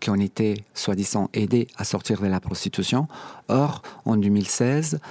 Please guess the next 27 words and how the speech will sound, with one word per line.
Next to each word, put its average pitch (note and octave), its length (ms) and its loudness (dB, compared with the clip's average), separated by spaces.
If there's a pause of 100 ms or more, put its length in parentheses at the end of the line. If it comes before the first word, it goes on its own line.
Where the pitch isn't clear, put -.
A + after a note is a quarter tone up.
(340)
la G2 220 2
ministre B2 560 2 (180)
Égalité G2+ 640 0 (300)
qui - 100 -4
a F2+ 80 0
porté A2 380 -2
cette - 320 -2
loi A2 340 2 (400)
disait G2 360 0
qu'il G2 200 -2
y F#2 60 0
avait F#2+ 160 0
quarante A2+ 440 0
mille A2+ 320 4 (280)
personnes, G#2 480 2
euh, F2+ 320 0
prostituées - 680 0 (140)
étrangères A2 680 0 (320)
et - 80 -2
qu'il F#3+ 220 0
était F#3 200 2
urgent B2 520 2 (460)
de G2+ 160 0
régulariser G2+ 600 2
toutes - 220 -2
ces G2+ 140 0
personnes A#2+ 640 2